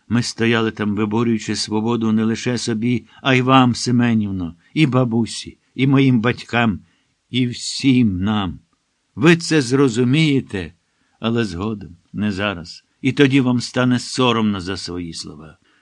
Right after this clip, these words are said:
А зараз прошу вас вибачитися перед моєю мамою. "Що?" —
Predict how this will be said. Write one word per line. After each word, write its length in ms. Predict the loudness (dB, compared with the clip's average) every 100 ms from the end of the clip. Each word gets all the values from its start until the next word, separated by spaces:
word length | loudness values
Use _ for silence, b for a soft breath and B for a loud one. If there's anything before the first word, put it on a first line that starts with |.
| b
А 140 | -4 0
зараз 500 | 2 2 -2 -8 -20 _ _ _ _
прошу 420 | -4 -4 0 0 0
вас 360 | -2 -6 -14 _ _ -16
вибачитися 880 | 0 4 6 4 0 -2 -4 -2 -4
перед 280 | -2 -2 -2
моєю 400 | -2 -2 -2 -2
мамою. 460 | -4 -4 -6 -10 -14 _ _ _
"Що?" — 840 | -20 -12 0 6 8 8 6 2